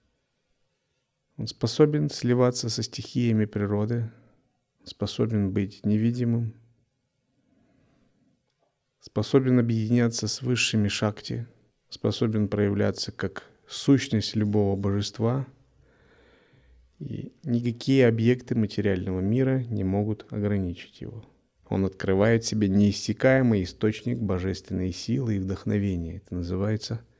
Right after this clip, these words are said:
Атма-шакти. Атма-шакти проявляется как внутренняя любовь и запредельная реальность одновременно. Это и есть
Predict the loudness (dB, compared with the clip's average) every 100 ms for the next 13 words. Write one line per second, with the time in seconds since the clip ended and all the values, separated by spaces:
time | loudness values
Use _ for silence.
0 | _ _ -6 -2 0 -2 -2 -6 -8 -16
1 | -18 _ _ _ _ _ _ _ _ -20
2 | _ _ _ _ _ _ _ _ _ _
3 | _ _ _ _ -6 -4 0 0 2 2
4 | 0 -8 0 2 4 4 4 4 0 -6
5 | -6 -6 -8 -18 _ _ -20 -20 -18 -18
6 | -20 _ _ -4 6 8 8 6 6 6
7 | 6 4 6 10 10 6 -16 -20 -6 0
8 | 2 4 4 4 6 8 8 8 6 8
9 | 6 6 4 0 -2 0 2 4 4 4
10 | 2 -4 -8 -14 -20 -16 -16 -8 -2 2
11 | 2 0 -12